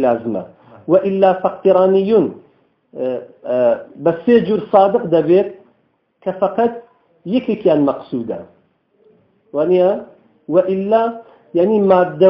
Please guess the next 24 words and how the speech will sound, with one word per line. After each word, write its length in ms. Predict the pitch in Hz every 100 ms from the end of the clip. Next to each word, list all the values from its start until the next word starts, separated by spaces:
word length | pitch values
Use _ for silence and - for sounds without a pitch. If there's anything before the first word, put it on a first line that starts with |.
| 180
و 40 | 175 - -
هەیئەتی 480 | 180 185 185 185 185 185
نەتیجە، 480 | 180 185 175 202 220 226 - _ _ _ _ _ _ _ _ _ _ _ _ _ _ _ _ 123
ئە، 100 | 123 123 120 - -
پێکەوە 360 | - 233 220 214 208
لە 60 | -
قیاسێدا 480 | 220 214 214 196 196 214
نەهات 260 | 160 135 120
بن. 120 | 110 92 - -
بەڵکو 260 | 180 - 220 -
فقط 240 | - - 180 190
مادەی 380 | 185 - 151 208 165
نەتیجە 340 | - 139 151 -
لە 60 | -
قیاسێدا 460 | 147 123 131 117 104
هات 140 | 101 90
بێ. 120 | 95 - _ _ _ _ _ _ _ _ _ _ _ _ 139
وانە 340 | 170 170 160 185 208 _ _ _ -
دەبێ، 260 | 160 170 208
ئە، 1000 | 202 - _ _ _ 120 120 120 - 143
بە 80 | 165 -
سێ 120 | 233 -
جور 140 | 202 -
صادق 320 | 185 185 190